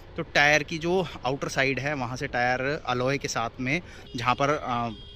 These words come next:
फिक्स होता है वहाँ से हवा लीक हो जाती है, जिसकी वजह से फिर आपको टायर के साथ ट्यूब इंस्टॉल कराना पड़ता है। तो अगर आप, अ,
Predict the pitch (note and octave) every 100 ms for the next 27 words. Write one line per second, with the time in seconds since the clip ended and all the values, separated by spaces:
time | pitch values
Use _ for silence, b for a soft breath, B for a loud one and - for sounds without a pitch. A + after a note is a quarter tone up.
0 | - - - G3 F#3 D#3 C#3 B2 D3 F3+
1 | B B B2+ D3 F#3 C#3 B2+ D3+ C3 C#3+
2 | - A#2 A2+ - C3 F3+ C3+ C3 D3 C3
3 | B2+ D#3+ D#3 C#3 C3 A2 A2 D3 C#3 A#2
4 | A#2 A#2 A2+ A#2+ C3+ - B2 A#2+ - A2+
5 | - A#2 A2+ A2 G#2 G#2 G#2 A2 A2 B
6 | B - F3 E3+ F3 E3 E3 F3 F3 F3